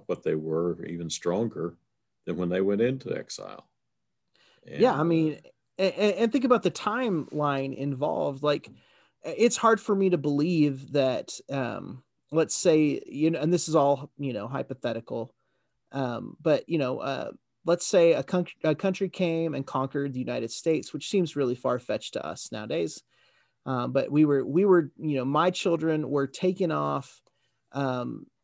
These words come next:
Speaker 2: and, uh, they were taken to, uh, let's come up with a country that could never actually do this so that it's, uh, you know, people don't start getting alarmed. Um, <laughs>
Speaker 1: <laughs>
Speaker 2: let's say, uh, that,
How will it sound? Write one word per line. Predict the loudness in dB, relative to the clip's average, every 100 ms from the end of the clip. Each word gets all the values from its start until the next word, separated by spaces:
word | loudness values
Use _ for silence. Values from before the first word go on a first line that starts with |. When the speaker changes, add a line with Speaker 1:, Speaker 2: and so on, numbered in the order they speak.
| -4
Speaker 2:
and, | 0 2 0 0 -4 -6
uh, | -8 -8 -8 -12 -8
they | 0 2
were | 4 2
taken | 2 0 2 0 -2
to, | -6 -2 0 0 -2 -4 -6 -6
uh, | -10 -8 -10 -14 _
let's | -4 -4
come | -2 -2
up | -2
with | -4
a | -8
country | -6 -4 -4 -4
that | -6
could | -10 -12 -6
never | -2 0 0 0 -2 _ _ _ _ -6
actually | -4 -4 -4 -4
do | -2 0 2
this | 0 -2
so | -4 -4
that | -2 -4
it's, | -6 -10 -12 -12
uh, | -12 -10 -12 -12
you | -10
know, | -10
people | -6 -6 -4
don't | -8 -6
start | -6 -4
getting | -4 -6 -6
alarmed. | -4 -2 0 -2 -8 _ _ _ -2
Um, | 2 4 2 2 2 2 0 0
<laughs> | 0 0 -2 -2
Speaker 1:
<laughs> | -8 -8 -14 -16 _ _ 2
Speaker 2:
let's | 4 4
say, | 4 6 8 8 8 6 4
uh, | 2 0 0 -2 -4 -8 -4
that, | 2 4 6 2 -2